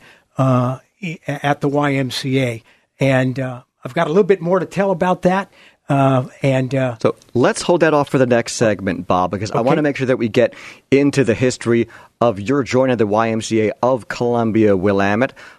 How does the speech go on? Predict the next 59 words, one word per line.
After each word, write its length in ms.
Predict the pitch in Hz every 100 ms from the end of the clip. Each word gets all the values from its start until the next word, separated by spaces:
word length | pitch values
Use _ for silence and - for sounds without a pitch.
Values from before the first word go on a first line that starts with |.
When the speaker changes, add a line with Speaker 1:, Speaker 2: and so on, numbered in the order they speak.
| _
Speaker 2:
Bob 260 | - 175 143
Ryken, 460 | 151 170 165 127 107
V 160 | 147
P 180 | 139 147
of 120 | 113
Mission 560 | 110 135 - - 127 127
Advancement 560 | - 98 117 117 110 101 -
and 280 | 113 110 104
Chaplain 460 | 123 110 104 98 - -
of 200 | 143 98
Y 200 | 107 110
M 100 | 107
C 200 | - 110
A 100 | 104
of 260 | 101 92
Columbia 540 | - - 107 110 110 101
Willamette, 380 | 95 101 98 -
is 160 | 147 156
our 140 | 135
guest, 380 | 107 147 196 - - - - -
and 160 | 113 110
we'll 60 |
be 100 | 107
right 220 | 101 104 98
back 320 | 165 156 -
with 120 | 98
Difference 320 | 123 131 104
Makers. 600 | 95 82 76 64 - - - _ _ _ _ _ _ _ _ _ _ _ _ _ _ _ _ _ _ _ -
Welcome 220 | 185 165
back 200 | 160 170
to 60 | 127
Difference 280 | 156 160 143
Makers. 420 | 170 208 226 214
Clark 300 | - 143 -
Hilton 180 | 151 123
is 140 | 113
across 400 | - 127 113 -
the 100 | 110
glass. 540 | - 101 131 185 -
<clears throat> 100 | 127
Missing 220 | 190 - 175
from 180 | 175
the 80 | 160
studio 380 | - 170 151 143
today 320 | 135 135 139
is 100 | 127
our 100 | 127
dear 160 | 120 120
friend 280 | - 123 120
and 100 | 113
account 300 | 98 113 107
executive, 420 | 107 107 110 95
Ann 280 | 107 104 101
Reed, 320 | 104 123 135
and 80 | 104
our 100 | 98
prayers 300 | - 120 107
and 80 | 104
condolences 640 | 107 104 117 113 110